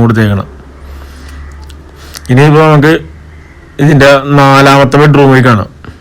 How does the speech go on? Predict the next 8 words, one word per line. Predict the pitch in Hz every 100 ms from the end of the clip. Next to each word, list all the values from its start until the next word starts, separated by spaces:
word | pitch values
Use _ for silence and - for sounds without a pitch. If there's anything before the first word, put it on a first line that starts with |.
| - - _ - - - - -
ഇതിൻ്റെ | 127 127
അകത്ത് | 123 147 143
ഇല്ലേ, | 127 131 131 127 127 123
ബൾബൊക്കെ | 131 131 131 131 135
പോയി | 139 156
കിടക്കുന്നതുകൊണ്ട്, | 147 139 135 135 131 104 -
കാരണം | 123 120 131 139
ഇതൊക്കെ | 120 -